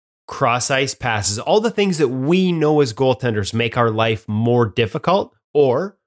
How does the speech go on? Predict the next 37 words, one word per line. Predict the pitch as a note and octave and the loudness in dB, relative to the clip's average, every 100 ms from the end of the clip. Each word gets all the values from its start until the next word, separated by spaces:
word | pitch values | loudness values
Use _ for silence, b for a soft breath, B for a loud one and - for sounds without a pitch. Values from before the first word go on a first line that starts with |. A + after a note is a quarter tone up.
| _ - | _ -2
in | B2 | 2
the, | A2+ A2+ C3+ | 2 2 0
in | B2 | 0
the | A2+ | 0
case | - B2 A#2 | 0 -2 0
of | G#2+ | -2
a | |
clear-sighted | - - C3+ B2 C3+ B2 G#2+ | -2 0 0 2 0 0 -2
shot | - C3 B2+ A#2 | -2 0 0 0
down | B2 A#2 | -2 0
the | A2+ | 0
wing | B2+ A#2+ | 2 2
into | B2 A#2+ A#2+ | 0 0 0
the | G#2+ | 0
gut, | B2 G3 - _ _ _ _ _ | 0 -2 -4 _ _ _ _ _
a | - | -2
lot | B2 A#2+ A#2 - | 0 2 0 -2
easier. | B2 C3+ F#3 A3+ B3+ _ _ _ - | -2 0 -2 -2 -6 _ _ _ -4
They | C3 B2+ | -2 -2
weigh | G#2+ G#2+ C3 D3+ | -4 -2 2 2
the | D3+ D#3 | 0 -2
value | B2+ B2+ C3+ B2+ B2+ | 0 0 2 2 0
of | A#2 | 0
every | A#2 G#2+ A2+ | 0 0 -2
shot | - A2+ F#2 - _ | -2 0 0 -2 _
and | A2+ G#2+ | -4 -2
create | - A#2+ D3 F#3+ C#3 D#3+ - _ _ _ _ _ A#2+ | -6 -6 0 2 2 0 -6 _ _ _ _ _ -2
an | B2+ | -2
expected | A#2+ - - E3 D3+ - C#3+ | 0 -2 -2 -2 -2 0 -2
save | - C#3+ C3 | 2 2 2
percentage, | A2 B2 G2+ | 0 0 -2
what | A2 A#2+ E3 F3 | -2 0 -2 0
the | D#3 B2 | -2 0
league | A#2+ C3+ G3 G#3+ E3+ - | -2 0 2 2 0 -2
average | D#3 E3 D3 D3+ C3 G#2 | -2 -2 -2 -2 -2 -4
would | G#2 C3 F3 B2+ G2 | 0 2 4 2 -4
be | C#3 C3 C3 C3 | 0 2 2 0